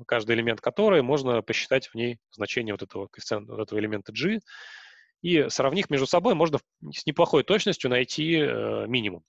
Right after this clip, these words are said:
Вот. Единственная проблема — это производительность, то есть,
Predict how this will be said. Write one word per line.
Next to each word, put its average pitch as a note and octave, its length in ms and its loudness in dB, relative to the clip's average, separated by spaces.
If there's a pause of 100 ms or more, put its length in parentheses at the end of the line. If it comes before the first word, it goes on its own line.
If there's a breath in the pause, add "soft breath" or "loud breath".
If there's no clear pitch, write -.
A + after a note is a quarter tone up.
(160)
Вот. G2+ 180 -4
Единственная E3+ 260 0
проблема — C#3 460 4
это A#2 320 -2
производительность, C#3+ 880 0
то A2 100 -8
есть, - 220 -12